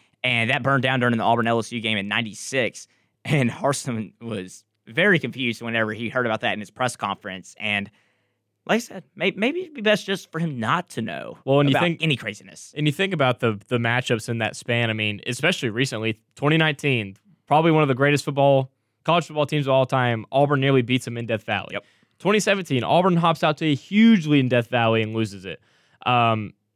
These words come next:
Speaker 2: I mean, just, just stuff like that. Twenty thirteen, Auburn got down early, made a second half comeback. It wasn't a close game, but just
Speaker 1: It was closer than the score indicated.
Speaker 2: Yeah,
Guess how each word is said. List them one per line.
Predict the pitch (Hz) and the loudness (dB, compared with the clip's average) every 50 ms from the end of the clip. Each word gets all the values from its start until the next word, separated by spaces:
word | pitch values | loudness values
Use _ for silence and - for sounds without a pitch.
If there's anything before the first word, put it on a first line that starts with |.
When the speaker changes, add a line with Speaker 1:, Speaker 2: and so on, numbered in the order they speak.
| _ - | _ -8
Speaker 2:
I | - 117 | -6 -4
mean, | 117 117 117 113 110 107 - _ _ _ _ | -2 0 -2 -2 -4 -6 -10 _ _ _ _
just, | - 175 190 - - 143 | -4 -4 -4 -4 -4 -8
just | 135 190 220 220 - - | 0 0 0 0 0 -4
stuff | - 190 180 160 160 | 0 0 0 2 2
like | 139 147 147 | 0 0 0
that. | 139 120 - | -2 -2 -2
Twenty | - 170 185 190 165 | -2 -2 0 0 2
thirteen, | - 170 170 147 - 143 127 117 | 4 2 2 2 0 -2 0 2
Auburn | 127 143 151 160 143 | 4 4 4 4 2
got | 147 147 135 135 | 2 0 2 2
down | 143 139 131 | 2 2 4
early, | 131 143 139 135 127 | 4 6 6 6 4
made | 123 131 143 139 | 4 4 2 2
a | |
second | 131 - 139 139 131 131 | 0 0 0 0 0 0
half | 131 131 - - | 0 0 -2 -2
comeback. | 127 131 131 127 120 120 - 123 | -2 -2 0 2 0 0 2 2
It | |
wasn't | 123 135 139 127 123 113 | 4 4 4 4 2 0
a | 110 | 0
close | - 170 208 220 208 - | 0 2 4 4 2 2
game, | - 120 117 117 113 117 110 | -2 -2 0 0 -2 -2 -2
but | 110 110 104 98 - _ _ _ _ _ _ _ _ _ _ _ | 0 0 0 0 -2 _ _ _ _ _ _ _ _ _ _ _
just | - 139 139 - - - - | -2 -2 -2 -2 -2 -8 -2
Speaker 1:
It | - 208 | 0 2
was | 220 - | 2 2
closer | - 196 214 202 - 170 | 2 2 2 2 2 -2
than | 165 160 | -2 -2
the | 151 135 | -2 -2
score | - - 175 170 156 | -2 0 2 4 4
indicated. | 147 165 165 - 127 117 110 113 113 107 _ - | 4 2 0 -2 -2 -2 0 0 -4 -4 _ -8
Speaker 2:
Yeah, | - 135 135 113 92 - | 0 2 2 2 2 -2